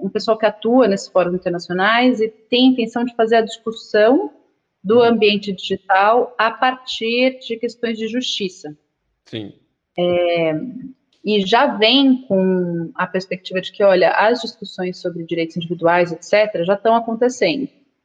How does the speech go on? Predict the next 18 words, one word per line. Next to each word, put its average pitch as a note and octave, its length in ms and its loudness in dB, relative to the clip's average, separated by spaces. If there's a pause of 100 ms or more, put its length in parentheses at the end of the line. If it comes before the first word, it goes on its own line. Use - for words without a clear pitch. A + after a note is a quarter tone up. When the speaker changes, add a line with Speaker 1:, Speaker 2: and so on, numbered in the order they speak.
Speaker 1:
né? E3 200 -6 (360)
Não F#3+ 220 -2
que B3 500 0 (360)
estejam F#3+ 320 2
indo G3 120 2
super A3 380 2
bem, F#3 260 2 (280)
mas F#3+ 160 2
já G3+ 100 4
tão G3+ 140 2
acontecendo. G#3 680 0
Mas G3 180 0
quem C#4+ 200 2
tá D4 80 4
discutindo G#3 600 -2
direitos F3+ 380 0
sociais, F#3+ 480 0
direitos F3+ 400 -4